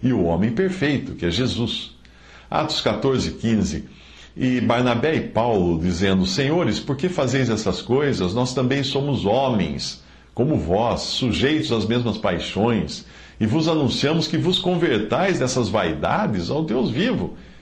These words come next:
que fez o céu e a terra e o mar e tudo quanto há neles." Isso eles disseram,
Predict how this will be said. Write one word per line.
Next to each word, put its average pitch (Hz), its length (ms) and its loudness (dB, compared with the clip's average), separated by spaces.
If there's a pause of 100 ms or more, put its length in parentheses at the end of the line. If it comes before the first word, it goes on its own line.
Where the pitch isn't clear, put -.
(140)
que 170 120 -4
fez 139 360 0
o 185 80 0
céu 110 380 0
e 139 80 2
a 139 80 0
terra 95 420 0
e 135 80 0
o 131 80 0
mar 85 320 -2
e 127 60 0
tudo 95 320 -2
quanto 90 440 -4
há 95 80 2
neles." 82 560 -4 (460)
Isso 95 580 0
eles 80 440 -4
disseram, 87 680 -2